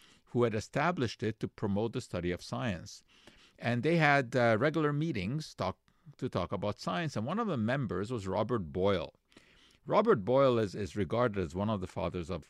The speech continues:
of, uh, modern chemistry, and he was totally intrigued when Kraft took a piece of paper and he dipped his finger into, uh, into a bit of melted phosphorus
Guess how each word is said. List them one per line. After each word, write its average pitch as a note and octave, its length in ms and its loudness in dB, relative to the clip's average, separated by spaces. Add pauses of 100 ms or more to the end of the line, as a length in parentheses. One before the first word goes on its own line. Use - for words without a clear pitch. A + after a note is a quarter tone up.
of, - 180 -10 (180)
uh, E2+ 220 -4
modern E2+ 320 -4
chemistry, C3+ 580 -6 (420)
and A#2 120 0
he F#3+ 60 2
was A3 160 2
totally G#3+ 320 -2
intrigued - 800 -4 (400)
when G#2+ 260 -4
Kraft G3+ 440 -2
took D3 140 -4
a A2+ 80 0
piece C#3+ 240 -4
of - 180 -6
paper A#2+ 480 -4 (400)
and G#2+ 160 0
he F#2+ 120 0 (160)
dipped - 320 0
his - 280 -4
finger D#3 760 -2
into, G#2+ 640 -2
uh, G#2 320 -4
into G2+ 440 0
a - 20 -6
bit F#2+ 320 -4
of F#2 140 -2
melted A2+ 380 -4
phosphorus - 600 -8